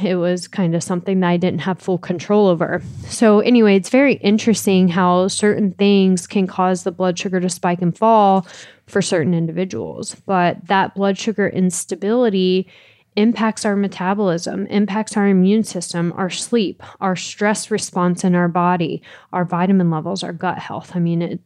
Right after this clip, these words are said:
just impacts our body head to toe, inside to out.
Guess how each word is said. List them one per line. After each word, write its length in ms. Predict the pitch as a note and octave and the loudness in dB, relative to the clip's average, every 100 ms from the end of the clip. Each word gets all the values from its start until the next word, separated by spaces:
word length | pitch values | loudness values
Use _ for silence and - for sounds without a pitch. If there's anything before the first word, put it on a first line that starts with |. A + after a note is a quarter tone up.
| F3 | -8
just 260 | F#3 F3 - | -6 -6 -6
impacts 400 | F#3+ F3+ F#3 F3+ | -4 -4 -6 -8
our 80 | F#3 | -8
body 300 | F3 E3+ F3 | -6 -4 -4
head 200 | D3 F3 | -6 -8
to 80 | F#3+ | -8
toe, 240 | F3+ F3 | -6 -6
inside 420 | - F3 E3 E3 D#3+ | -4 -6 -6 -10 -10
to 80 | |
out. 440 | - F#3 F3 - | -6 -4 -4 -6